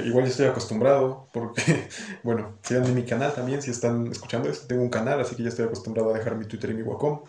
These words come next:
Eh, muchísimas gracias por estar presentes en este podcast, el primero que hacemos, esperemos que <laughs> hayan muchos más, puede ser el primero y el último, quién sabe, o puede ser el primero de muchos más,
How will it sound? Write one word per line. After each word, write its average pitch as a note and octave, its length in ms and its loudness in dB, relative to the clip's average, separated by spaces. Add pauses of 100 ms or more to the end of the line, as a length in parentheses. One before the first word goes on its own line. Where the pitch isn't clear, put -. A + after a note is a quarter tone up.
(1080)
Eh, G#2+ 520 2 (380)
muchísimas A2+ 440 0
gracias A#2 240 2
por - 460 0 (840)
estar A2 400 0
presentes C3 520 2
en A#2+ 80 2
este A#2+ 180 -2
podcast, C3+ 680 2 (260)
el A2 100 -8
primero A#2+ 300 0
que B2 80 0
hacemos, C3 560 0
esperemos B2 320 -2
que G#2+ 220 -2 (260)
<laughs> - 240 -10
hayan B2 260 2
muchos A#2 240 -2
más, D3 200 -2
puede B2 180 2
ser B2 160 0
el A#2 80 0
primero A#2+ 340 0
y A#2 60 2
el A#2 100 0
último, C#3 340 -4
quién B2 160 -4
sabe, C3+ 280 2 (480)
o B2+ 140 -4
puede A#2 180 4
ser A2+ 140 0
el - 80 -2
primero A2+ 400 2
de G#2+ 80 2
muchos A#2+ 300 -2
más, D#3+ 240 -2